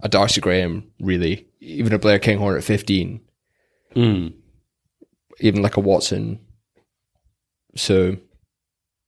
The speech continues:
Speaker 2: Well, we will
Speaker 1: I'm
Speaker 2: cer-, we will certainly see, and I think when we come to sort of wrap up the whole season later on, we can talk about sort of gaps and holes in the squads and what we wanna see over the summer in the, in the transfer windows. But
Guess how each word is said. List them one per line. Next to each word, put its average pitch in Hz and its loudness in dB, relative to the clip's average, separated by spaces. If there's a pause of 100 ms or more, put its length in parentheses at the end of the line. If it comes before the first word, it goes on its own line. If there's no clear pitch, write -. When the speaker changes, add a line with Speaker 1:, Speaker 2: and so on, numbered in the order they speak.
(720)
Speaker 2:
Well, 139 2
we 135 4
will 135 0
Speaker 1:
I'm 123 4
Speaker 2:
cer-, 139 0
we 143 4
will 139 4
certainly 135 2
see, 135 4
and 117 0
I 113 2
think 120 2
when 117 0
we 110 -2
come 117 0
to 104 -4
sort 107 2
of 98 -2
wrap 107 0
up 101 -2
the 98 -6
whole 101 -2
season 98 0
later 98 0
on, - -4 (420)
we 95 -4
can 95 0
talk 92 0
about 87 -2
sort 92 2
of - -6
gaps 98 0
and 95 -6
holes 92 -2
in 90 -2
the 90 -2
squads 98 0
and 92 -2
what 95 0
we 95 -2
wanna 92 -2
see 95 0
over 87 -6
the 87 -4
summer 90 -2
in 92 -2
the, 92 -4
in 143 2
the 92 0
transfer 98 0
windows. 95 2
But 117 2